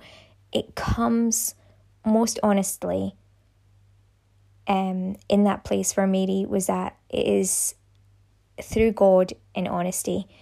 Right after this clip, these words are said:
It's not a worldly thing. It's not something someone can bestow on you from outside. It is only something that can happen truly, honestly,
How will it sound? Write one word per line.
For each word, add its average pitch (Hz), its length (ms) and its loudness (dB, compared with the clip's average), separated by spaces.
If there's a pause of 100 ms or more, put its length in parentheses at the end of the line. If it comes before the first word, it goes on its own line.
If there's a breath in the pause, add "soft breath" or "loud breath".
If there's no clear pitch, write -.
(360 soft breath)
It's 220 220 2
not 220 160 4
a 220 40 4
worldly 202 500 4
thing. 190 260 -2
It's - 140 -4
not 208 120 -2
something 208 300 0
someone 196 260 0
can 196 180 -2
bestow 196 360 0
on 190 140 2
you 190 80 -2
from 185 180 -6
outside. 180 580 -4 (400 soft breath)
It - 140 -2
is 208 420 0 (140)
only 214 240 2
something 196 360 -2
that 196 140 -4
can 190 120 -4
happen 185 520 -6 (320 soft breath)
truly, 185 280 0
honestly, 185 540 -2